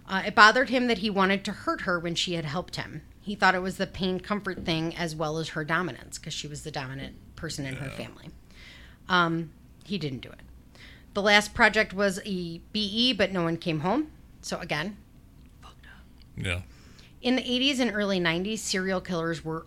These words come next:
Speaker 1: all the rage. It bothered him that fame eluded B T K. He deserved to be on the list with notorious killers like Jack the Ripper and Ted Bundy. These killers believe they are smart enough to not get caught. It's actually called narcissistic immunity.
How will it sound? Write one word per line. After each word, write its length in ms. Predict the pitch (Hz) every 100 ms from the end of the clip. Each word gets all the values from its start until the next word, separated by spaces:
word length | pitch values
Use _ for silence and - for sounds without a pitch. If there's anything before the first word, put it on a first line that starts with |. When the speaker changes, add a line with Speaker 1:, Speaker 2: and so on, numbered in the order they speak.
| -
Speaker 1:
all 180 | 139 147
the 100 | 131
rage. 500 | 131 120 110 - - - -
It 140 | 185
bothered 340 | 170 165 185 190
him 180 | 196 185
that 120 | 139
fame 340 | - 175 185
eluded 520 | 165 160 170 175 156
B 120 | 147 151
T 160 | 151
K. 320 | 131 135 127 147 - - - - -
He 120 | 240
deserved 340 | 226 202 220
to 80 | 226
be 120 | 208
on 100 | 208
the 60 | 202
list 280 | 175 220 -
with 140 | 196
notorious 480 | 196 165 180 175 165
killers 400 | - 208 233 247
like 160 | 170 160
Jack 280 | 170 165 -
the 80 |
Ripper 280 | 156 175 202
and 240 | 190 180 175
Ted 200 | 170 151
Bundy. 400 | 135 131 120 147 - - - - - -
These 160 | 233 -
killers 300 | 254 247 240
believe 300 | 214 214 220
they 120 | 202
are 80 | 190
smart 360 | 180 208 190 208
enough 260 | 214 180
to 100 | -
not 220 | 180 160 -
get 180 | 165
caught. 480 | - 185 156 - - - - -
It's 140 | - - 160
actually 540 | 180 - 190 175 151
called 320 | - 160 156 160 175
narcissistic 840 | 165 185 240 - 262 262 302 302 -
immunity. 640 | 202 196 233 165 - -